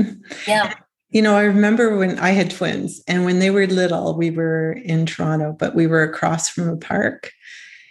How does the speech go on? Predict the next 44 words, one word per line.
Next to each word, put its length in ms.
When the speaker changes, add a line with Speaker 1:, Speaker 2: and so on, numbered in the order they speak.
Speaker 2:
And 600
you 140
actually 360
have 180
to 80
work 240
hard 340
to 60
get 240
a 40
kid 300
to 80
sit 340
still, 360
right? 360
Like, 280
Speaker 1:
Oh, 100
sure. 360
Speaker 2:
Yeah, 200
<laughs> 20
it 400
ta-, 500
like, 200
you 80
have 140
to 100
be 200
quite 240
inventive 500
to 100
get 260
them 200
Speaker 1:
Yeah. 120
Speaker 2:
to 60
sit 180
in 80
front 220
of 80
a 80
T 240
V 180
or 140
a 40
device. 600